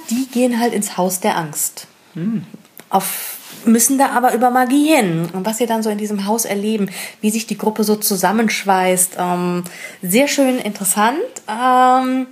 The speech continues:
Speaker 2: Hört sich cool an.
Speaker 1: spannend. Wer sind die Guten, wer sind die Schlechten?
Speaker 2: Mhm.
Speaker 1: Sie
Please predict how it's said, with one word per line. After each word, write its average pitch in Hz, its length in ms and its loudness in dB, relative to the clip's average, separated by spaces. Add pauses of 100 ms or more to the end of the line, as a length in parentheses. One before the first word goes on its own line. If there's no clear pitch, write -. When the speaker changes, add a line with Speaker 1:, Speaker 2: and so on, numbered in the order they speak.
Speaker 2:
Hört 165 140 -10
sich - 200 -8
cool 370 140 -2
an. 160 140 -2
Speaker 1:
spannend. 247 560 0
Wer 226 200 2
sind 220 200 -2
die 220 80 -2
Guten, 269 320 -2
wer 226 100 4
sind 208 180 0
die 180 60 -6
Schlechten? 190 460 -2
Speaker 2:
Mhm. 180 760 -2 (120)
Speaker 1:
Sie 226 600 -2